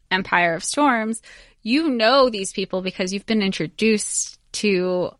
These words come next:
all of them already. So I feel like that's important because the emotional impact is there. Whereas if you're just reading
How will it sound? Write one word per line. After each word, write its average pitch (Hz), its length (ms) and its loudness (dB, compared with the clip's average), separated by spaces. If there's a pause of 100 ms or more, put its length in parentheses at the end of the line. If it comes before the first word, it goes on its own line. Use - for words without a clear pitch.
(180)
all 190 180 4
of 262 100 2
them 147 240 0
already. 151 640 0 (840)
So 262 240 6
I 262 200 4 (260)
feel 269 240 -2
like 247 200 -2 (180)
that's 247 340 0
important 220 480 -2
because 208 260 -2
the 214 120 -2
emotional 202 400 -4
impact 226 460 -2
is 240 120 -2
there. 254 240 0
Whereas 190 360 -2
if 196 140 -8
you're 196 140 -6
just 185 320 -6
reading 180 580 0